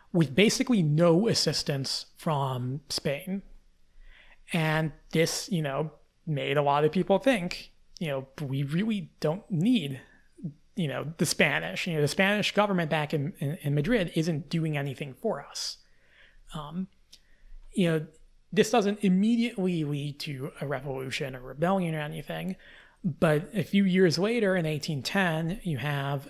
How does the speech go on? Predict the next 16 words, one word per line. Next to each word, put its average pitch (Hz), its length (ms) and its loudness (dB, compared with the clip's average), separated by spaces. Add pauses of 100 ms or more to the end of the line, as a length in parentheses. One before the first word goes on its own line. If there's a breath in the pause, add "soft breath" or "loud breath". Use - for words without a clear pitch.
(140)
uh, 131 380 -4 (140)
the 143 80 -6
start 143 280 2
of 139 80 -2
a 139 60 -6
rebellion 135 480 -2
in 143 60 -6
Argentina, 151 800 0 (580 soft breath)
which 160 240 0
will 165 140 2
eventually 175 560 2
lead 156 260 -2
to 185 60 -2
Argentina 147 680 0
declaring 139 460 -4
independence, 202 840 0